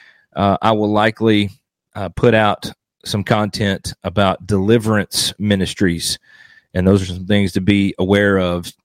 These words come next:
Todd Bentley, Greg Locke, uh, were on site this week at Asbury University. They are deliverance ministry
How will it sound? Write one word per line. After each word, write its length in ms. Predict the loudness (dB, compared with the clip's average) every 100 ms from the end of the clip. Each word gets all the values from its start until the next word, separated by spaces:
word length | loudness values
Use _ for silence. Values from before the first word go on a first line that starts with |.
| _
Todd 340 | -2 0 2 2
Bentley, 440 | 0 0 0 0
Greg 400 | 0 2 2 0
Locke, 540 | 0 2 0 -4 -18 -18 _ _ _ _
uh, 220 | -8 -8 -4
were 260 | -2 0
on 260 | 0 0 -2
site 500 | 0 0 0 -2 -10 -12 -2
this 280 | -2 0
week 380 | 0 0 0 -4
at 140 | -2 0
Asbury 540 | 0 0 2 2 2
University. 640 | -2 -2 -2 -2 -2 -4
They 200 | 2 2
are 160 | 4 2
deliverance 600 | 0 0 2 0 -2 -4
ministry 720 | 0 2 0 -2 0 0 0